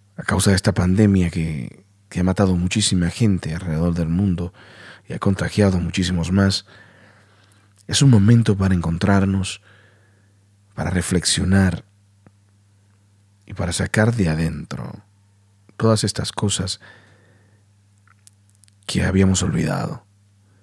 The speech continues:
por el trajín de la vida, por el avance de la tecnología, por muchísimas cosas que han venido a invadir nuestra relación humana.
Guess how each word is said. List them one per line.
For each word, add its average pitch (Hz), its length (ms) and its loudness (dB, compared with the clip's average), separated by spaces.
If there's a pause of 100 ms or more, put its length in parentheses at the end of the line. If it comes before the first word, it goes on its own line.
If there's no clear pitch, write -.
(540)
por 95 120 -4
el 85 100 -6
trajín 95 320 0
de 92 80 0
la 92 120 -2
vida, 98 680 0
por 95 100 -10
el 85 80 -6
avance 82 840 -2 (100)
de - 120 -14
la 57 80 -8
tecnología, 80 960 -6 (880)
por 85 140 -6
muchísimas 92 500 -2
cosas 101 420 0
que 98 120 -2
han 95 100 0
venido 92 380 0
a 87 60 0
invadir 87 720 0
nuestra 71 360 -10
relación 82 480 -2
humana. 78 560 -6